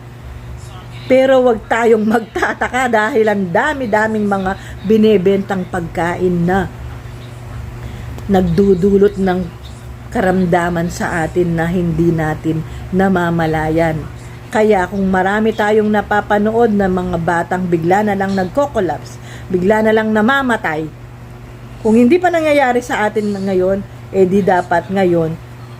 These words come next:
simulan muna, simulan ninyong bantayan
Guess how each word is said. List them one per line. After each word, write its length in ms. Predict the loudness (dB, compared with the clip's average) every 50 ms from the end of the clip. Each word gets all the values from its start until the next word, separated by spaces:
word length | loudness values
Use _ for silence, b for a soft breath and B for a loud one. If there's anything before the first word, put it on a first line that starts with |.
| -18 -18 -16 -14
simulan 560 | -6 0 4 4 6 6 6 6 6 4 4
muna, 560 | 4 4 4 4 2 2 0 0 0 -2 -2 -4 -4
simulan 400 | -4 -2 0 0 0 2 2 2
ninyong 480 | 0 0 0 -2 -2 -2 -2 -2 0 0
bantayan 480 | 0 0 0 0 0 0 2 2 2